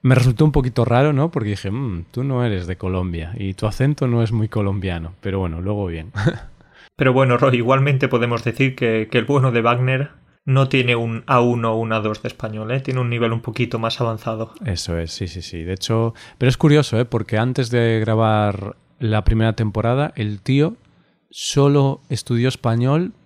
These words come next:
Speaker 1: por un año o por seis meses. Creo que un año y luego estuvo seis meses en Colombia. Pero increíble el nivel que alcanzó con, con solamente un año.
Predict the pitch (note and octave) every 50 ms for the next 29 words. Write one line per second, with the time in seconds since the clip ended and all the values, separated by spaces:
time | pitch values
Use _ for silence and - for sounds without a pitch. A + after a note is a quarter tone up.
0 | _ _ - - A#2+ A#2+ B2+ C#3 C3+ C3+ D3+ F3 G3 G#3 F#3 C3+ - A2+ - -
1 | B2+ A#2+ G#2+ A2 G#2 G#2 G2 F#2 F#2+ F2+ - - _ _ - C3 D3 D3 - C#3+
2 | C3 B2+ A#2+ A#2 A2+ A2+ - - B2 A#2 A2+ A#2+ B2+ C3+ C3+ C#3+ D3 D#3 D#3+ _
3 | _ _ _ _ _ _ _ _ - A#2+ A#2 B2 B2+ B2 B2+ - - C3 B2 B2+
4 | G#2+ A#2+ B2 A2+ A2+ A#2 A2 G#2+ G#2+ A2+ A2+ G#2 - G2+ G2 G2 F#2+ F#2 F2 F2
5 | E2+ - _ _ _ _ _ _ _ _ _ _ - B2 A#2 A2 A2 G#2+ G#2 G#2
6 | G2+ G#2 G#2+ A#2 A2+ G#2+ G#2+ B2 D3 C3+ G#2+ F2+ F2+ F2+ F2+ F2+ F#2 G2 G2 G2
7 | G2+ G2+ G#2 G#2+ A2+ A2 - A2+ G#2+ G#2+ G#2 G2 F#2+ - A2+ A#2 A2+ - B2+ G#2+
8 | F#2+ F2+ E2+ E2+ F2 E2+ - F#2+ F2+ F2 F2 F2 F2+ - - G2 F#2+ F#2+ G2 G2
9 | F#2 F2+ F2 F#2+ G#2 G2+ F#2+ E2